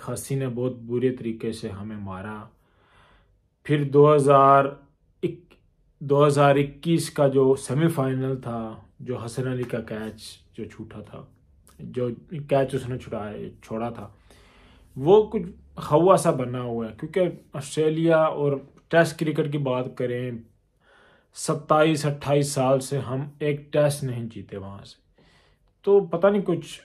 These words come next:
हवा टाइप बना हुआ है ऑस्ट्रेलिया के ख़िलाफ़ और आज भी हम मैच हार गए। ये मैच हमें जीतना चाहिए था क्योंकि हमने बांग्लादेश को भी ऐसे ही कुछ हराया था, पाँच रन से हराया था, हमें जीत सकते थे। सोलह रन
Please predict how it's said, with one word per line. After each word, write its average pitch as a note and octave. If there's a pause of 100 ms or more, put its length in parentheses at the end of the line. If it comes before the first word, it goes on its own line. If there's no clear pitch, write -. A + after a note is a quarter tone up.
(120)
हवा C#3+
टाइप C#3
बना A#2
हुआ A#2+
है G#2+
ऑस्ट्रेलिया A#2
के A2
ख़िलाफ़ G#2
और A2
आज C3
भी C#3
हम A#2
मैच A2
हार A2+
गए। A2+ (420)
ये E3+
मैच F3+
हमें G3+
जीतना D3
चाहिए A2+
था G2+
क्योंकि D#3+
हमने D#3+ (380)
बांग्लादेश D3
को E3+
भी D#3 (1160)
ऐसे E3+
ही G3
कुछ D#3+
हराया B2
था, B2+
पाँच C#3
रन A#2
से B2
हराया A2
था, B2+
हमें C3 (340)
जीत F#3
सकते C#3+
थे। A#2+
सोलह F3+
रन D#3